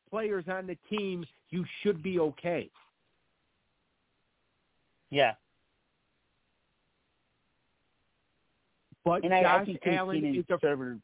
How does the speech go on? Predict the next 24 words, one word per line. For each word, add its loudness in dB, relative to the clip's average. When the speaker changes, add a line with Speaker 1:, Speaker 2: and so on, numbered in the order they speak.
Speaker 2:
ball -4
for -6
two -6
weeks. -8
Speaker 1:
Yeah. -4
But 2
Josh 0
Allen 0
is -4
just, 2
Josh 0
Allen -2
gets -4
in 2
his -4
own -4
head, -6
and -8
he, -8
I 4
think, 2
is 0
afraid 0
that 2